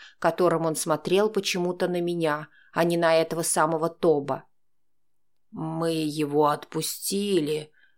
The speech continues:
выпалил тот, набрав воздуха в грудь. «У нас же нет рабства. Биржа есть, да, но не...» «Свободен», раздраженно выдал граф, в этот раз стараясь не повышать голоса.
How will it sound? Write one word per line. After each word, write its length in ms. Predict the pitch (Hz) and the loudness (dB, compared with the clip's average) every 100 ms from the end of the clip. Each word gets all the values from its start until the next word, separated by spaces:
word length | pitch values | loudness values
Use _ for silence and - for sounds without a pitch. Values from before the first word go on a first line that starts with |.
| _ | _
выпалил 580 | 165 180 175 165 160 151 | 2 2 4 4 4 0
тот, 340 | - 202 214 | 2 2 2
набрав 480 | 190 165 160 160 - | 2 2 4 2 0
воздуха 480 | 165 175 165 165 170 | -2 0 -2 -4 -6
в 100 | 160 | -4
грудь. 460 | 160 156 147 - _ _ _ _ _ _ | -4 -4 -6 -10 _ _ _ _ _ _
«У 140 | 208 | -8
нас 340 | 165 165 165 160 | -4 -2 -2 -2
же 260 | 160 170 | -4 -4
нет 420 | 170 170 180 175 156 | -4 -2 -4 -4 -4
рабства. 880 | 170 170 160 190 - 151 151 151 - _ - _ | 0 2 0 0 -2 -2 -4 -6 -10 _ -20 _
Биржа 580 | - 185 180 160 160 170 | 0 6 6 4 0 -2
есть, 680 | 156 160 160 160 - - - _ - | -2 -2 0 0 -4 -6 -12 _ -16
да, 580 | 156 175 156 147 151 - _ _ - | 0 4 4 2 -4 -12 _ _ -6
но 340 | 170 180 175 | 0 2 2
не...» 400 | 185 180 170 - _ _ _ _ _ | 2 0 -4 -8 _ _ _ _ _
«Свободен», 1160 | - - 131 131 143 139 165 165 156 143 139 143 _ _ _ | -8 -6 -2 2 2 4 6 6 4 0 -4 -6 _ _ _
раздраженно 840 | 156 156 156 160 160 170 165 160 | -4 -2 2 2 2 2 2 0
выдал 420 | 156 170 156 156 | 2 0 4 2
граф, 480 | 151 165 185 214 - - - | 2 4 4 4 -2 -18 -12
в 80 | 170 | 0
этот 300 | 175 180 165 | 2 2 2
раз 220 | 175 196 | 2 2
стараясь 440 | - 180 175 175 202 | 2 2 2 0 -2
не 80 | |
повышать 560 | 180 165 156 - 160 160 | 0 0 2 2 2 2
голоса. 640 | 156 147 147 143 - 151 | 0 0 -2 -8 -10 -12